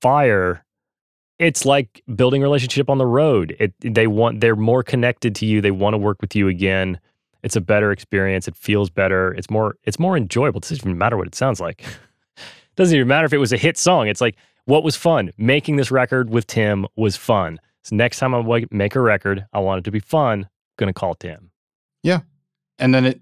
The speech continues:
Speaker 2: it reminds them that you're a fan and lets you continue to approach the work that you do together as a fan.
Speaker 1: Yeah.
Speaker 2: Like, I've tried to stop saying the word clients.
Speaker 1: Yeah. Friends, maybe.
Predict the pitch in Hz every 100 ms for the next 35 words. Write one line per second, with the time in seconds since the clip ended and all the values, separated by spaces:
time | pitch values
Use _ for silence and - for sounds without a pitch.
0 | - 127 135 123 120 127 123 120 107 110
1 | 101 - 104 104 101 98 - 110 107 98
2 | 107 107 104 98 90 - 107 104 - 101
3 | 95 - 98 101 92 90 95 90 90 90
4 | - 87 87 87 _ _ _ _ - 104
5 | 90 _ _ _ - 127 147 147 165 160
6 | 151 - 123 - 123 117 104 101 85 -
7 | 98 80 67 - - - _ _ 113 113
8 | 123 - _ _ _ _ - 120 117 95
9 | 104 98 87